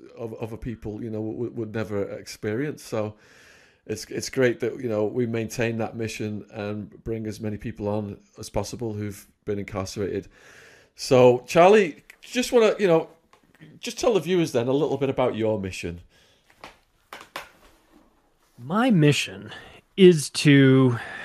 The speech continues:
Speaker 2: expose the controlling class, the predator class, to make all of us normal people aware of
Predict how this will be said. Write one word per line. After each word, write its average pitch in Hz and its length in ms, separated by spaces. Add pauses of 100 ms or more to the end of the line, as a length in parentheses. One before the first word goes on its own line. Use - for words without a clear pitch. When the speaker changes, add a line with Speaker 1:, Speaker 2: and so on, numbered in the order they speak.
(320)
Speaker 2:
expose 190 800
the 156 480 (580)
controlling 143 920 (280)
class, - 640
the 104 80
predator 123 460
class, - 520 (580)
to 160 240
make 160 380 (300)
all 180 200
of 180 120
us 175 180
normal 151 400
people 127 440
aware 131 600 (120)
of 113 300